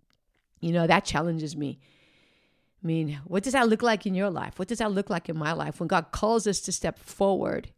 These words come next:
and we're gonna have to leave some things behind? And yet we don't have a lot of clarity of, like, exactly what it's gonna look like when we arrive at the place that God is taking us to. And I often think that as we get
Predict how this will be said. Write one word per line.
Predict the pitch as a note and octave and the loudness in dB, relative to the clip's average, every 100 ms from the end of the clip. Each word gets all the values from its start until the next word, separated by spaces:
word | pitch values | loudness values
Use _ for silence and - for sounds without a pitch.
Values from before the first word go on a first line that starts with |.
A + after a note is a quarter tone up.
| - | -8
and | E3 | -6
we're | E3 | -2
gonna | F3+ F3 | -2 -2
have | E3+ - | -4 -6
to | F3+ | -6
leave | E3 F#3+ G3+ | -2 -2 -2
some | - F3+ | -2 -4
things | E3 F#3 F3 D3+ | -2 -2 -2 -2
behind? | D3+ F#3 E3+ E3 | -4 0 0 0
And | D#3 | 2
yet | F3+ F#3+ | 2 2
we | F#3 | 0
don't | F#3+ F3+ | 0 0
have | F#3 F#3 - - - - - | 4 4 4 -18 -18 -12 0
a | G#3 | 4
lot | G#3+ G#3+ | 6 6
of | F3 - - - | 4 0 -20 -10
clarity | - C4+ D4 A#3 E3+ E3 E3+ - _ | 4 8 10 10 8 6 2 -4 _
of, | - E3+ | -2 4
like, | F3+ E3+ | 4 2
exactly | D#3+ G3 F#3+ G3 | 2 2 4 4
what | F3+ F3+ | 4 4
it's | - | 4
gonna | F#3 D#3+ | 4 4
look | F3 - | 2 2
like | E3 - | 0 2
when | E3+ | 4
we | F3 F3 | 6 6
arrive | C#3+ D3+ F3 E3 C#3+ - - _ _ - | 4 4 6 6 2 0 -16 _ _ -6
at | F3 | 0
the | F3 | 0
place | - F#3+ D3+ | 4 4 4
that | - - | 0 -2
God | E3+ | 0
is | C#3+ | 0
taking | - - E3 - | -2 -2 0 0
us | D3 - | -2 -2
to. | - F3+ E3+ D#3+ _ - _ - - _ | 2 2 2 -2 _ -20 _ -20 -20 _
And | - | 6
I | A#3+ D#4 | 10 10
often | - C#4 | 10 2
think | - C4+ A#3+ | 4 4 8
that | A3 | 8
as | A3 | 8
we | G3+ | 6
get | F#3+ G3 | 4 4